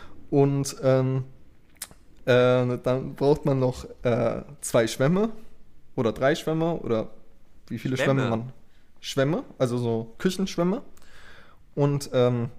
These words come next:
Speaker 1: die macht man dann in das Glas rein. Und,
Speaker 2: Guck,
Speaker 1: äh,
Speaker 2: guckt man dann, während man es sich selbst macht, guckt man dann dabei SpongeBob am besten?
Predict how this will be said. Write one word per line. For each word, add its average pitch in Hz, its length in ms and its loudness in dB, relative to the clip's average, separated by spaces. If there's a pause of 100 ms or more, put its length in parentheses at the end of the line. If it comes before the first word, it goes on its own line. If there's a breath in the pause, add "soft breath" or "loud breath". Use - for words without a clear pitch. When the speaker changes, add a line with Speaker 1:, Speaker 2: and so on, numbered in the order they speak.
(140)
Speaker 1:
die 208 60 -2
macht 170 180 4
man 143 100 4
dann 127 160 2
in 123 100 -4
das 113 200 0
Glas 123 300 0
rein. 190 240 -6 (1080 soft breath)
Und, 131 420 2
Speaker 2:
Guck, 160 140 -6
Speaker 1:
äh, 123 120 4
Speaker 2:
guckt - 360 -8
man 135 180 -4
dann, 139 480 -2
während 139 280 0
man 135 160 -4
es 131 80 -10
sich 131 180 -10
selbst 139 220 -4
macht, 143 140 -8
guckt 147 180 -10
man 131 80 -4
dann 123 120 -6
dabei 120 220 -2
SpongeBob 127 540 -10
am 104 100 -8
besten? 131 460 -8